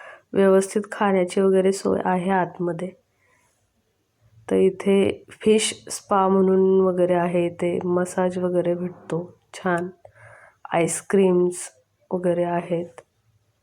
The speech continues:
बघू शकता तुम्ही. खूप छान आहे आतून हे actually. इथे थिएटर टाईप आहे ते, मूव्हीज वगैरे लहान मुलांसाठी ॲनिमेशन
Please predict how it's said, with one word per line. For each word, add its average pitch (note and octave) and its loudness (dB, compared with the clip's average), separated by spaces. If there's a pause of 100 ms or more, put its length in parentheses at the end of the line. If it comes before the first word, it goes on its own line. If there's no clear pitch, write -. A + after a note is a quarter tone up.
(260)
बघू F#3+ 0
शकता F#3+ -4
तुम्ही. F#3 -6 (2000)
खूप G3+ -6
छान G#3+ -2
आहे F#3+ 0
आतून F3 -2
हे F3+ -4
actually. F3 -8 (2000)
इथे F#3+ 4 (300)
थिएटर F#3+ 4
टाईप G3+ 0
आहे F#3 2
ते, F3+ -4 (1000)
मूव्हीज G3 4
वगैरे G3 4
लहान F#3 2
मुलांसाठी F#3 0 (880)
ॲनिमेशन F3+ 2